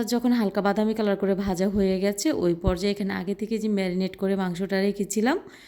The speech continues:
ওই মাংসটা এখানে দিয়ে দিচ্ছি, দিয়ে নাড়াচাড়া করে নিচ্ছিলাম। তারপর এখানে অ্যাড করব জয়ফল, জয়ত্রী গুঁড়া, স্বাদ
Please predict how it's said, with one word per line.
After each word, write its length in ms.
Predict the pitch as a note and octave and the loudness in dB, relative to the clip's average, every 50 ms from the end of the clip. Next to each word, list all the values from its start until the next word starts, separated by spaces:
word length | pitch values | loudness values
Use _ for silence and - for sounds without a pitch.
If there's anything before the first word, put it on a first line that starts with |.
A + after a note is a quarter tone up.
| - - - _ - | -20 -20 -20 _ -2
ওই 100 | G#3 G#3 | 2 2
মাংসটা 420 | G3+ G3 F#3 F#3+ - G#3+ G3+ A#3 B3+ | 4 2 2 0 -2 -2 -2 0 0
এখানে 240 | B3+ B3 B3+ G#3+ F#3+ | 0 2 2 2 2
দিয়ে 200 | F3+ E3+ F#3 F#3 F3 | 2 2 2 2 2
দিচ্ছি, 360 | F3 E3+ F3 - - - F3 E3 D#3+ - - _ _ _ _ _ _ - - - _ _ - | 2 -2 -4 -6 -8 -8 -10 -10 -12 -14 -18 _ _ _ _ _ _ -20 -20 -20 _ _ -10
দিয়ে 240 | G3+ F3+ A3+ B3 C#4 | -2 2 4 4 6
নাড়াচাড়া 520 | C#4+ C4+ B3 A#3 A#3+ A#3 A#3 B3 A3 A3+ A3+ | 6 4 4 2 0 0 0 0 0 0 2
করে 220 | A3+ G#3+ F#3+ F3+ | 2 2 4 4
নিচ্ছিলাম। 500 | F3 F3 E3+ E3+ - G#3 F3 E3+ D#3+ D3+ D#3+ D#3+ - _ _ _ _ _ _ _ _ _ _ _ _ | 2 2 0 0 -2 0 0 0 0 -2 -6 -10 -16 _ _ _ _ _ _ _ _ _ _ _ _
তারপর 300 | A#3 G#3+ G#3 G#3 - A3 G#3 | -2 -2 0 2 0 0 0
এখানে 280 | - G3+ G3 A3+ G#3+ A3+ A3+ - | 0 0 0 0 0 0 0 0
অ্যাড 220 | - G3 G3 - - - | 0 0 0 -2 -2 -2
করব 200 | G#3+ G#3+ A3 B3+ C#4+ | 0 0 2 2 0
জয়ফল, 440 | A#3+ F#3+ G#3 G#3 G#3 G#3 G#3 G#3 G3+ G3 | 2 2 2 2 2 2 0 0 0 2
জয়ত্রী 380 | G3 G3+ G3 G3 F#3+ - G#3+ G3+ | 2 2 2 2 2 2 0 2
গুঁড়া, 220 | F3 G3+ G3+ A#3+ C4 | 2 2 2 0 0
স্বাদ 280 | C4 - A3+ G#3 G3 | -2 -2 -2 -2 -2